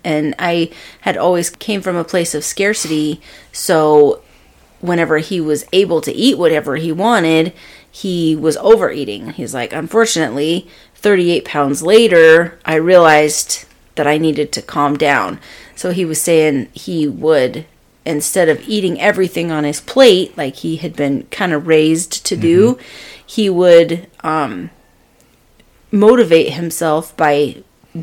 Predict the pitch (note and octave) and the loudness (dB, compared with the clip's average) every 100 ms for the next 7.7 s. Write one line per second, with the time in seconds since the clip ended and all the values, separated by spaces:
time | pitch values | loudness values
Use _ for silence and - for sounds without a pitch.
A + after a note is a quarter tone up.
0 | - _ - F3+ F#3 F#3 F3+ G3 F#3+ F3+ | -16 _ -16 -6 -4 0 2 4 4 2
1 | F3 D#3 - D#3+ D3 - F#3 F3+ D#3+ D#3 | 0 -2 -2 -2 -2 -4 -2 2 2 2
2 | - - - _ _ F#3 G3 F#3 D#3+ D3+ | -4 -16 -20 _ _ -6 -4 0 0 0
3 | - E3+ D3+ D3 D3 - E3+ D3+ C3+ - | -2 -2 -2 -2 -4 -4 -4 -2 -4 -8
4 | - G#2 - D3+ D#3 D#3+ D#3+ D#3 E3 D3+ | -8 -8 -6 -6 -4 -4 -6 -6 -6 -6
5 | C#3 C#3 - E3+ D#3+ D3 A2 - F3+ F3 | -6 -6 -4 -2 -2 -2 -4 -4 -4 -4
6 | E3 D#3 D#3 F3+ G3 - - - - - | -4 -4 -4 -2 -4 -6 -12 -20 -20 -12
7 | - - F#3+ E3+ E3 D#3+ D#3+ | -6 -2 0 0 2 0 -2